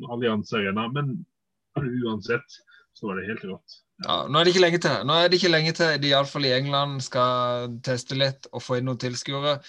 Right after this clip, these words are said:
Speaker 2: Og da blir jo Premier League og alt sammen, alle turneringer blir jo noe helt annet, for det har jo vært veldig mye rart til nå.
Speaker 1: Ja.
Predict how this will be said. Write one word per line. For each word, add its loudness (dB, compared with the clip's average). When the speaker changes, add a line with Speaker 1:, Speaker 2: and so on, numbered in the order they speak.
Speaker 2:
Og -4
da 4
blir 4
jo 0
Premier -2
League -2
og -6
alt -6
sammen, -6
alle -4
turneringer -4
blir -2
jo -2
noe -4
helt -4
annet, -4
for -10
det -4
har -2
jo -6
vært -6
veldig -2
mye -4
rart -6
til -12
nå. -12
Speaker 1:
Ja. -16